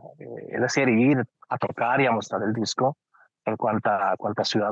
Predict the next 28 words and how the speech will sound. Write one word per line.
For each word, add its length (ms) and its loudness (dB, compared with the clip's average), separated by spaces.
podamos 420 2
acá. 460 0
Tenemos 400 -2
también 320 0
la, 220 0
la 140 0
idea 240 -2
y 60 2
el 60 -2
proyecto 380 -2
de 100 4
hacerlo 460 0
en 120 -2
algunos 300 -2
otros 200 -2
países, 640 2
en 100 0
donde 440 -2
hay 140 0
buenas 340 -2
posibilidades, 720 0
como 180 0
en 100 0
México 520 0
por 140 -2
el 80 0
momento, 600 0
Ecuador, 640 0